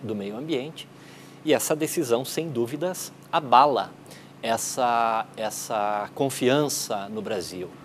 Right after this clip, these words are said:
E mais do que isso, eh, quero crer que isso vai ter uma consequência, inclusive, mercadológica muito grande.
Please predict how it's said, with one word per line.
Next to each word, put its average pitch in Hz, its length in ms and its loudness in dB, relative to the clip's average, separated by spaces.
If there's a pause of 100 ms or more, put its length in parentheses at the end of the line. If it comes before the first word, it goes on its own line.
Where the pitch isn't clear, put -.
(500)
E 254 80 -4
mais 151 320 4
do 110 100 -6
que - 160 -10
isso, 98 420 -8 (680)
eh, 123 200 -2
quero 131 280 4
crer 139 460 2
que 147 760 -2
isso 139 340 -2
vai 127 260 0
ter - 180 -2
uma 139 160 -4
consequência, 123 1120 -2
inclusive, 147 680 -4 (560)
mercadológica 120 1040 2
muito 101 240 -6
grande. 85 480 -8